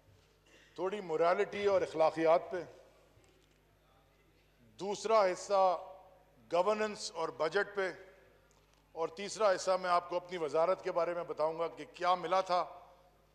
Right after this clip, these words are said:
क्या किया, कहां पहुंचे हैं और क्या करने जा रहे हैं। स्पीकर साहब,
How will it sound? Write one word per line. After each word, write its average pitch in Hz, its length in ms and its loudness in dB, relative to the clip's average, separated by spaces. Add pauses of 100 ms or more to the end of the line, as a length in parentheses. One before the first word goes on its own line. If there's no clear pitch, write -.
(560)
क्या 180 220 0
किया, 180 380 2
कहां 165 400 -2
पहुंचे 175 360 -6
हैं 190 80 -4
और 170 140 -4
क्या 160 180 -2
करने 139 300 -10
जा 113 140 -12
रहे 98 100 -16
हैं। 98 100 -20 (2750)
स्पीकर 208 320 0
साहब, 247 340 4